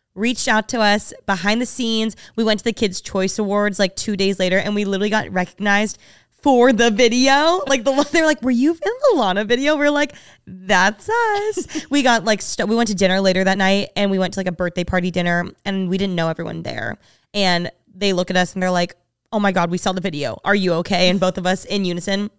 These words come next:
Speaker 1: "No."
Speaker 2: <laughs> We're unwell. We said, "We're
Speaker 1: We're
Speaker 2: unwell."
Speaker 1: unwell. <laughs>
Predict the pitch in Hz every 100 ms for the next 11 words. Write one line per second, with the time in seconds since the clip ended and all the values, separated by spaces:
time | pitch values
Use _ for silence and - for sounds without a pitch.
0 | _ 190 - - 226 302 - _ 196 220
1 | 196 185 175 170 294 254 - - 226 220
2 | 202 190 175 185 285 - 381 - 440 349
3 | 339 392